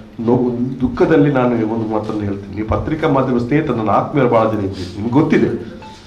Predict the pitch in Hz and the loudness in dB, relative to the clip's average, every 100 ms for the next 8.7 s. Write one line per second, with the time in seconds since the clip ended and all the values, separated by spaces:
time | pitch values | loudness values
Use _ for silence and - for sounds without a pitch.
0 | - - - - - - - 98 107 107 | -20 -20 -20 -20 -20 -20 -8 -4 0 2
1 | 139 160 160 - 117 - 156 143 127 131 | 2 2 2 0 -4 -4 0 0 0 -2
2 | - 127 - 113 110 104 120 131 120 101 | -4 -6 -6 -6 -4 -2 0 0 0 -2
3 | 113 147 160 156 160 165 175 - - - | 0 2 2 0 2 2 2 -2 -14 -20
4 | - - - 117 170 202 196 - 151 143 | -20 -20 -4 2 2 2 0 -4 -6 -8
5 | 135 131 123 117 117 - - - - - | -6 -4 -2 -2 -4 -8 -16 -20 -6 -6
6 | - 117 117 107 107 110 110 - - - | -4 -4 -2 0 -2 -4 -8 -12 -16 -18
7 | - - - - - - 101 127 131 117 | -20 -20 -20 -20 -20 -8 2 4 6 4
8 | 110 113 135 165 185 143 120 | 2 0 2 4 6 4 2